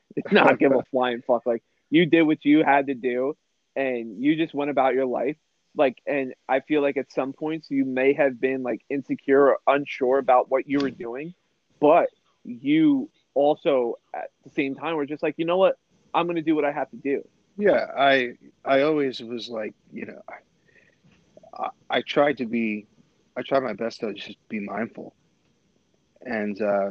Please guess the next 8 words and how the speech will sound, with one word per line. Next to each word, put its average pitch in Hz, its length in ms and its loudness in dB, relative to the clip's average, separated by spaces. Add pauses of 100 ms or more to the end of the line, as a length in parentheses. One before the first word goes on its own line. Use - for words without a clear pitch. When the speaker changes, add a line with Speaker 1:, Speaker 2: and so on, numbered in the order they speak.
Speaker 2:
you 117 120 -6
know, 101 140 -4
Speaker 1:
Mm-hmm. 135 100 -8
Speaker 2:
stay 120 200 -4
present. 107 580 -8 (120)
Although 104 280 -4
that, 107 320 -2
that 110 220 -4